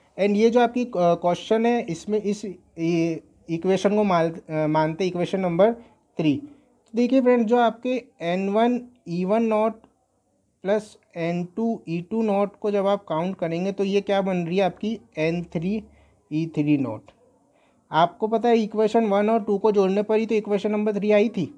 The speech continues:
है ना? तो एन वन ई वन नॉट और एन टू ई टू नॉट को जोड़ेंगे तो क्या मिल जाएगी आपकी एन थ्री ई, और हमको निकालना क्या है, ई थ्री नॉट ही तो निकालना है। ई वन नॉट आपको पता है वन पॉइंट थ्री फ़ाइव है,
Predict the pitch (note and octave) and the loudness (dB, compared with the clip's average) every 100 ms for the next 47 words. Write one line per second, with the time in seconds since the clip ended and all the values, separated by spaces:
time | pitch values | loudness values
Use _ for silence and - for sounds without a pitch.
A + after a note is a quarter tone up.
0 | _ _ _ _ _ _ _ _ _ _ | _ _ _ _ _ _ _ _ _ _
1 | F#3 A#3 - - _ - F#3+ E3 E3+ G3+ | -2 0 -2 -10 _ -8 -4 0 2 2
2 | A#3+ A3+ A3 A#3 A3+ A#3+ A#3+ A3+ G3 G3+ | 2 2 2 2 2 2 4 2 0 -2
3 | A#3 G#3+ A3+ A3+ - - F3+ A3 A3 A3 | -2 0 -2 -2 -6 -10 -8 -4 -2 0
4 | A3 G#3 G3 G#3 G#3+ G#3 A3+ A3 G#3+ G#3 | 0 2 2 0 0 0 0 0 2 4
5 | G#3+ A3+ G#3 G#3+ B3 C4 E3 E3 F3 F3+ | 4 2 0 0 -2 -2 -2 -2 -2 -4
6 | F#3 A#3 A#3+ E3+ E3 - F3 F#3+ F#3+ G#3 | -2 -2 -2 -6 -8 -6 0 2 2 2
7 | G3 F3+ G3 A3+ A#3 G#3 - E3 E3 G3+ | 0 0 2 2 4 2 0 -4 -4 -2
8 | G#3+ G3+ G#3 A3+ G#3 F#3 G3+ A3 G3 - | 0 0 0 -2 -2 0 0 0 -2 -4
9 | _ _ - D#3+ F3+ G#3 G#3 G#3+ G3+ F#3+ | _ _ -10 -2 2 4 4 2 2 0
10 | G#3 G#3+ A3+ G#3 F#3+ F#3+ G#3 G#3 G3 G3 | 0 2 2 2 0 0 -2 0 -2 2
11 | G3+ G3 G3 G3+ | 4 4 2 -2